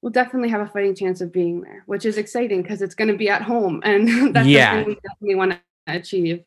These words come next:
Speaker 2: No, I mean, I, I feel like you don't get many opportunities to try to win a national championship,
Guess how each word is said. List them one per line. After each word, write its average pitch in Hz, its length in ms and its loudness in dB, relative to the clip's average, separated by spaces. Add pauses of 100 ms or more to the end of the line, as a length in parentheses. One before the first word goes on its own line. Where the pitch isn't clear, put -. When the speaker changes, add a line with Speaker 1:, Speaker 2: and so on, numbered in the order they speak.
(160)
Speaker 2:
No, 175 300 8
I 131 180 6
mean, 143 240 6
I, 135 380 2
I 156 60 2
feel 226 160 4
like 208 140 0
you 147 60 -2
don't 135 220 0
get 139 160 0
many 127 320 2
opportunities 113 800 -4
to 113 80 -10
try 123 160 -2
to 117 60 0
win 117 160 2
a - 20 0
national 110 380 -2
championship, 113 600 -4